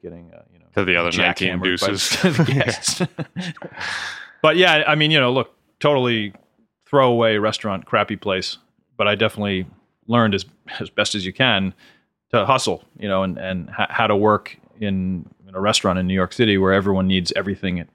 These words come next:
Speaker 1: like, now, and how to survive psychologically. And, you know, I walked out with, like, four hundred dollars cash every night. It was like, you know, one of these old school places. Also, at the time, I, when I moved into the apartment in Morningside Heights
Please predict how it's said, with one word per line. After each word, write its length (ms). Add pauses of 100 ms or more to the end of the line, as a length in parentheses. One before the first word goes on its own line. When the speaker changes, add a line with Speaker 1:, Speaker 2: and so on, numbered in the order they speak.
Speaker 1:
like, 200
now, 400 (720)
and 100
how 120
to 100
survive 500
psychologically. 680 (180)
And, 320 (1120)
you 60
know, 60
I 60
walked 300
out 120
with, 120
like, 140 (140)
four 140
hundred 160
dollars 240
cash 300
every 140
night. 180
It 60
was 120
like, 280 (600)
you 60
know, 60
one 80
of 60
these 140
old 200
school 500 (400)
places. 320 (640)
Also, 260
at 60
the 60
time, 320
I, 160
when 200
I 340
moved 300
into 160
the 100
apartment 340
in 40
Morningside 380
Heights 340